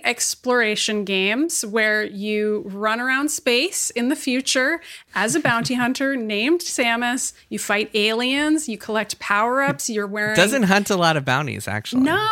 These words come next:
Speaker 2: but yes.
Speaker 1: she doesn't. You know, she doesn't. I, she really just hunts these, these certain alien bounties, which the Galactic Federation is and is not against the Metroids, depending on which game we're in. And she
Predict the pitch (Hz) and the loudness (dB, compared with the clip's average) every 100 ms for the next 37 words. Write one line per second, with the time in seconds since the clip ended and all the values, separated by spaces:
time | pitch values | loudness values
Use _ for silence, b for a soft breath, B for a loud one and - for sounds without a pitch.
0 | 440 440 - - 349 349 339 311 226 196 | 0 0 0 2 2 2 4 4 2 -2
1 | 196 220 269 285 320 339 359 - - 285 | -4 -6 -2 2 2 2 0 0 -2 0
2 | 294 285 233 196 - - 285 - 302 277 | 0 0 0 -2 -2 0 2 2 2 2
3 | 370 381 349 - 269 262 - 247 233 214 | 2 2 0 0 0 0 0 -2 0 -2
4 | - 220 233 - 285 233 220 220 226 214 | -6 -2 -2 0 0 -2 0 0 2 0
5 | 196 185 196 190 190 180 196 - - B | 0 0 0 -2 -4 -2 -2 -2 -4 B
6 | B B 208 226 220 220 208 220 202 196 | B B 0 2 2 0 -2 0 0 0
7 | 190 214 190 185 190 - 226 247 240 233 | 0 0 0 0 -4 -6 -2 0 2 0
8 | 214 220 214 208 202 196 214 196 190 208 | 0 0 0 2 2 0 0 -2 -2 -2
9 | 196 190 202 185 196 208 220 208 208 202 | -2 -2 -2 -4 -4 -4 0 0 0 0
10 | 196 196 190 208 - 208 202 196 196 - | 0 -2 -2 -2 -2 -2 -2 -2 -4 -2
11 | 226 240 220 226 B B B B B - | 2 2 2 -2 B B B B B 0
12 | 247 254 254 247 240 - - - - 294 | 2 4 4 2 0 0 0 2 2 2
13 | 320 349 349 349 | 2 2 2 0